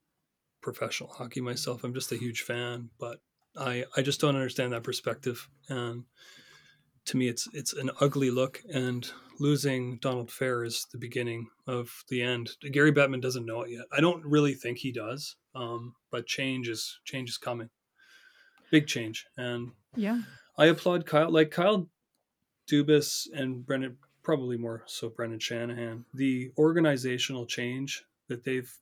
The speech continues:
Speaker 1: implemented with the, um, supporting girls hockey and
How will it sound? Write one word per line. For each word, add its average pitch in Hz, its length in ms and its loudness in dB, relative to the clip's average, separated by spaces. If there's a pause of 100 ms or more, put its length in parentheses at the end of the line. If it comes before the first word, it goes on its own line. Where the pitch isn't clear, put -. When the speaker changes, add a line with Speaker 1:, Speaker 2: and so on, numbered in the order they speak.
(680)
Speaker 1:
implemented 135 720 0
with 127 480 -4
the, 120 320 -4
um, 113 380 -6 (460)
supporting 123 720 -4 (600)
girls 131 300 0
hockey 123 680 0
and 117 280 -8